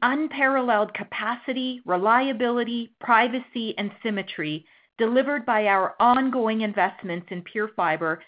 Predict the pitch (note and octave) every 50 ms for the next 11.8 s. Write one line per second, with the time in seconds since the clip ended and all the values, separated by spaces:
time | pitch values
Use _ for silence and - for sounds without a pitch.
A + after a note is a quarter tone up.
0 | _ _ - G#3+ G3+ G3 G#3+ G#3 G#3 A3 A3 A3 G#3+ A#3 A#3+ B3 A#3+ A#3 G#3+ G#3
1 | G#3 G3 F#3+ F3+ F3+ F3 F3 - - F3+ F3+ F3 - - F3 C#3+ A#2 - D3+ D3
2 | A2 - _ _ _ _ _ _ _ _ _ _ _ _ _ _ _ _ _ _
3 | _ - A3+ A3+ A#3+ C#4 D4+ D#4+ D#4+ B3 A#3 A#3+ A#3 A#3 A3+ G#3+ - - A#3+ G#3+
4 | G#3+ G#3+ - G#3 F#3 F3+ F3+ - E3+ F3 E3 D#3+ - - - - G#3+ G#3+ G#3 -
5 | - C#4 C#4+ C#4 C#4 C#4+ C#4+ C#4 - - A#3+ B3 A#3 G3 G#3+ G3+ G#3 - - G#3+
6 | - F#3 E3 D#3 D3 D3 D3+ D3+ D3+ _ _ - - - _ - A3 C4+ B3+ B3+
7 | G#3+ B3 C4 C#4 D4+ D#4+ D#4+ - C4+ B3+ A#3 A#3 A3 G#3 G#3 A3 A#3+ B3 B3 B3+
8 | B3 B3 B3 B3 A3+ A3 A3 - G#3 F#3+ F3+ F3+ - F3+ D#3 D#3+ - - E3+ D3+
9 | C#3+ C3+ C3+ - _ _ _ _ _ _ _ _ _ _ _ _ _ _ _ _
10 | _ - B3 C#4 C#4 D4 D#4+ D#4+ - - - C4+ B3+ B3 - - A#3+ G#3+ G3 G3+
11 | G#3+ G#3 G3+ F#3+ G#3 F3+ E3+ F3 F#3 - - - - G#3 G3